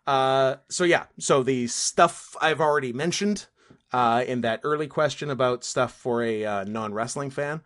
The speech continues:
And then just in terms overall, uh, Drew and I did our top three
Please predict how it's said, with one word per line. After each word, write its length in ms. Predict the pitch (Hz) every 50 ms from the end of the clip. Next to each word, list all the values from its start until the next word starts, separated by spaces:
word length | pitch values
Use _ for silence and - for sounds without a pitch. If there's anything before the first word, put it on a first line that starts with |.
| _ - - - - _ _ _ _ _
And 200 | 123 123 120 113
then 320 | 127 131 127 131 131 135 131
just 200 | 156 151 - -
in 200 | - 135 127 120
terms 540 | - - - 147 143 143 143 139 131 - - _
overall, 720 | - 151 151 135 127 135 123 131 139 147 156 170 180 180 - _ _ _ _ _ _ -
uh, 520 | 110 107 107 107 104 104 104 104 104 104 101 98
Drew 260 | 98 101 120 131 131 135
and 80 | 127
I 100 | 127 123
did 180 | 117 123 123 120
our 220 | 120 117 113 113
top 460 | - - - - 107 107 110 113 -
three 640 | - - - - - 117 120 123 120 120 123 123 120